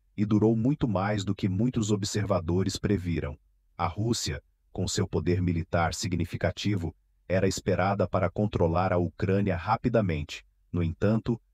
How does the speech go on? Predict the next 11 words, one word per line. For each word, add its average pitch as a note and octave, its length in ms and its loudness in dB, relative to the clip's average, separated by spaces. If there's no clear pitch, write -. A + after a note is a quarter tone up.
a F2+ 80 0
realidade F#2+ 680 0
mostrou-se F#2+ 640 -2
diferente. E2+ 680 -4
Após F2+ 400 0
mais F2+ 300 0
de F#2 140 -2
um E2 140 -2
ano F2 180 0
de E2+ 100 -4
combates, E2 680 -4